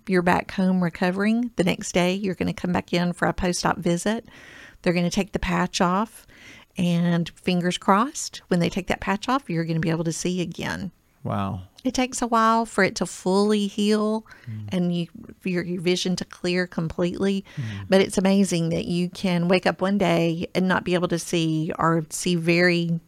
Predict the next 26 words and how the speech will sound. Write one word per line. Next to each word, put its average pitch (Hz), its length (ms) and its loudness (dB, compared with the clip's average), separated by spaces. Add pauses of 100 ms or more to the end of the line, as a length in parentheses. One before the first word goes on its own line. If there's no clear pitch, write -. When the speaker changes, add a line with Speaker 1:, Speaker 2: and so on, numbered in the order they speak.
Speaker 1:
limited, 170 720 2 (460)
and 185 340 4
the 175 60 2
next - 280 0
day 170 500 0
you 185 220 0
have 180 120 0
your 160 100 -2
sight. - 600 -6 (640)
Speaker 2:
So - 140 0
you 113 60 2
could 107 140 -2
go 117 140 8
from 113 180 4
a 104 80 4
lifetime 127 600 2
of 104 200 0
blindness 101 880 -2 (160)
to 101 580 2
Speaker 1:
Mm-hmm. 175 100 0
Speaker 2:
seeing 101 640 0
in 101 440 -8 (340)
a - 80 -6
day. 175 100 -2
Speaker 1:
Yeah, 190 180 0 (300)
exactly. 180 680 -4